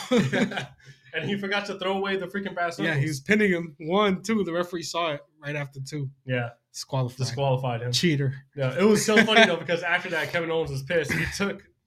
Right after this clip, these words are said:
Speaker 1: he took, um, Logan and put him through the freaking
Speaker 2: Yeah,
Speaker 1: announce table.
Speaker 2: yep.
Speaker 1: And then walked up to him, and Logan was, like,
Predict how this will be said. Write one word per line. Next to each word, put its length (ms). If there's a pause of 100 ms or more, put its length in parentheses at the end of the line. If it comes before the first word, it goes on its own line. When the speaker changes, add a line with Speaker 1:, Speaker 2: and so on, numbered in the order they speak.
(120)
Speaker 1:
he 160
took, 340
um, 520
Logan 440
and 160
put 120
him 80
through 140
the 80
freaking 360
Speaker 2:
Yeah, 120
Speaker 1:
announce 160
table. 220
Speaker 2:
yep. 160 (480)
Speaker 1:
And 100
then 160
walked 240
up 120
to 120
him, 140
and 80
Logan 260
was, 160
like, 220